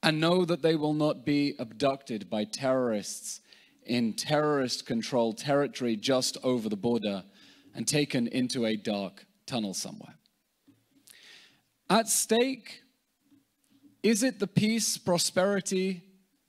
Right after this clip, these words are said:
security, and existence of the State of Israel? Because this is not a local war between Israel and a Palestinian terrorist group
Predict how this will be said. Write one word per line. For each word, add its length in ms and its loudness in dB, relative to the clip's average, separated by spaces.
security, 760 2
and 200 0
existence 880 -2
of 160 0
the 80 2
State 320 2
of 100 -4
Israel? 400 0
Because 280 2
this 220 4
is 160 0
not 380 2
a 160 2
local 580 2
war 420 -2
between 480 0
Israel 600 0
and 180 -4
a 120 -2
Palestinian 800 -6
terrorist 680 -6
group 260 -6